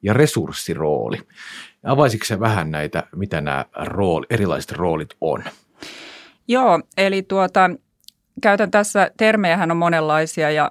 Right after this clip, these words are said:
Speaker 2: monasti tätä, tästä normatiivista roolista käytetään,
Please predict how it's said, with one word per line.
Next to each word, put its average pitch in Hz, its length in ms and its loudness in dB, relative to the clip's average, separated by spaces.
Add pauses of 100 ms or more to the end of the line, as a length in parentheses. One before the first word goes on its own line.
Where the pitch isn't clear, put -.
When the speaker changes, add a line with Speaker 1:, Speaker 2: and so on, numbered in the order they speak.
Speaker 2:
monasti 170 400 -2
tätä, 160 360 0
tästä 165 280 -2
normatiivista 156 760 -2
roolista 151 440 -2
käytetään, 147 640 -2